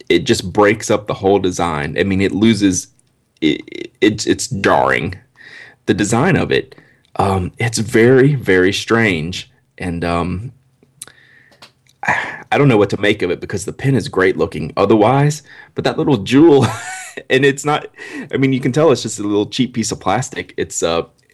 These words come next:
i-, in my opinion, it's a poor design decision. Some people may like it, you know, whatever, but, um, it, it kinda overrides what's,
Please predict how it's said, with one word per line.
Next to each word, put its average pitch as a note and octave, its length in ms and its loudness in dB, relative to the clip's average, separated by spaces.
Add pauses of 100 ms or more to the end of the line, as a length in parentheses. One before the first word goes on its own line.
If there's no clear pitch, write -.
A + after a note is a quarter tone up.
i-, G1+ 240 -4 (260)
in G#2+ 140 2
my A#2 180 2
opinion, A2 400 -2
it's G2+ 120 -12
a F#2 40 -12
poor G#2 240 -4
design F#2 380 -6
decision. F2 440 -8
Some F2+ 240 -4
people F#2 240 -2
may F2+ 200 2
like D#2+ 260 0
it, F2 200 0 (480)
you F2 140 -6
know, E2+ 160 -4 (120)
whatever, F2 440 2
but, - 320 -2
um, E2+ 380 -2 (1300)
it, G#2 260 4
it F#2+ 160 2
kinda G2 200 0
overrides F2+ 540 2
what's, F#2 180 -2